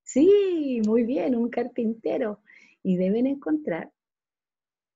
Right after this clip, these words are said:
la jeringa. ¿Está correcto? No, no está correcto, tienen razón,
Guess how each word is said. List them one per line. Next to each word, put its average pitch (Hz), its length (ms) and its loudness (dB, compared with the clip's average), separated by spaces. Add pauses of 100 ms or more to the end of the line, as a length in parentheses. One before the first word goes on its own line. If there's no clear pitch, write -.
(1300)
la 269 400 -4 (120)
jeringa. 185 400 -2 (1080)
¿Está 220 160 -8
correcto? 247 540 -4 (1080)
No, 180 580 0
no 247 120 0
está 185 280 -4
correcto, 185 720 -2
tienen 190 340 -2
razón, 190 800 -4